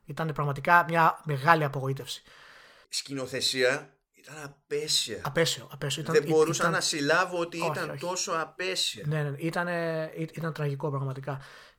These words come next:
Speaker 1: Και το Dragon Quest είναι πιο βασικό, είναι, είναι πιο στανταρέ, είναι μια χαρά, κάνει αυτό που κάνει, είναι οκ και τα λοιπά. Αλλά είναι, ε, είναι flat εντελώς αυτό το πράγμα.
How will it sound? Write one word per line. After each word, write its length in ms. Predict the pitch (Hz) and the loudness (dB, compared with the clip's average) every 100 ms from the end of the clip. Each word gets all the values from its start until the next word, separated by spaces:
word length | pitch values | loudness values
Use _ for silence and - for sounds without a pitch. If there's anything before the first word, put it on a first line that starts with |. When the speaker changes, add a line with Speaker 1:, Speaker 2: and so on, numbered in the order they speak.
| _ - | _ -2
Speaker 1:
Και 420 | 170 156 151 143 165 165 | 0 2 0 -2 -6 -8
το 160 | - 156 | -4 4
Dragon 280 | 202 226 214 | 8 8 8
Quest 180 | 196 - | 4 4
είναι 100 | 247 | 2
πιο 160 | - 233 | 6 6
βασικό, 320 | 180 - 247 | 6 2 0
είναι, 120 | 208 214 | 0 2
είναι 140 | 214 | 2
πιο 140 | 226 | 4
στανταρέ, 420 | 208 180 151 156 226 | 4 4 6 6 6
είναι 200 | 214 190 | 4 2
μια 140 | 190 | 0
χαρά, 540 | 156 165 220 240 240 - _ _ | 0 4 6 6 2 -12 _ _
κάνει 180 | - 196 | 4 4
αυτό 160 | 160 170 | 4 -2
που 120 | 139 | 0
κάνει, 420 | 175 196 208 233 | 2 2 0 -6
είναι 180 | - 180 | -8 -6
οκ 80 | 160 | -4
και 260 | 180 170 | -4 -4
τα 100 | 151 | -6
λοιπά. 360 | 151 143 143 - | -6 -6 -8 -6
Αλλά 260 | - 190 220 | -2 2 2
είναι, 160 | 240 233 | 0 -4
ε, 220 | 233 - - | -4 -8 -12
είναι 260 | - 240 233 - | -10 -8 -8 2
flat 300 | 214 143 135 - - _ _ _ _ _ _ _ - | 4 4 2 -12 -20 _ _ _ _ _ _ _ -4
εντελώς 600 | 170 156 143 139 - - | 0 0 0 -2 -6 -8
αυτό 160 | 143 139 | -12 -10
το 60 | |
πράγμα. 300 | 135 117 - | -10 -12 -16